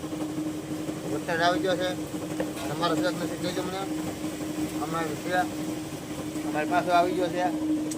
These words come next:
જો. એ રીતે છે. ને અમારું મકાન જો તમને દેખાડી દઉં.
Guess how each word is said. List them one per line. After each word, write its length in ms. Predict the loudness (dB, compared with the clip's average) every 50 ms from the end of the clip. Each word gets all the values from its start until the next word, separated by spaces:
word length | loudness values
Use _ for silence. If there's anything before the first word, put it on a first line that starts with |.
| -2 -2 -2 -4 -2 0 0 0 0 0 -4 -4 -6 -6 -6 -6 -6 -6 -6 -4 -4 -4 -4 -4 -4 -4 -6 -6 -6 -6 -4
જો. 100 | -4 -2 -2 -4 -4 -4 -4 -4 -4 -6 -6 -6 -8 -8 -8 -8 -8 -8 -6 -4 -4 -4 -4 -6 -6 -6 -8 -8 -6 -4 -4 -4 -4 -4 -6 -6 -6 -6 -6 -6 -6 -6 -8 -6 -6 -2 -2 2 2 2 0 0 -4 -4 -4 -4 -4 -2 -2 0 0 0 -2 -2 -4 -4 -4 -4 -4 -4 -4 -4 -2 0 0 2 2 2 4
એ 220 | 4 4 4 4
રીતે 200 | 2 0 0 -2 0 2
છે. 100 | 2 4 4 4 2 2 2 -2 -2 -2 -2 -2 0 0 2 2 4 4 2 2 2 0 0 0 0 0 2 2 0 2 2 2 2 4 2 2 0 0 0 0 0 4 6
ને 60 | 6
અમારું 340 | 8 10 12 12 12 12 12
મકાન 320 | 10 6 8 8 6 6 8
જો 180 | 8 8 8 8
તમને 240 | 6 4 2 2 2 6
દેખાડી 380 | 4 4 4 4 4 4 4
દઉં. 180 | 4 4 2